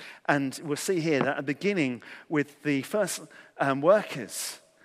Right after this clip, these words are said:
the landowner sets a covenant, a contract with them. And he's talking about, of course, he's talking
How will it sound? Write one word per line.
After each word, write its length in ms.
the 100
landowner 680
sets 480
a 240
covenant, 600
a 80
contract 640
with 180
them. 200
And 300
he's 280
talking 280
about, 380
of 120
course, 260
he's 120
talking 440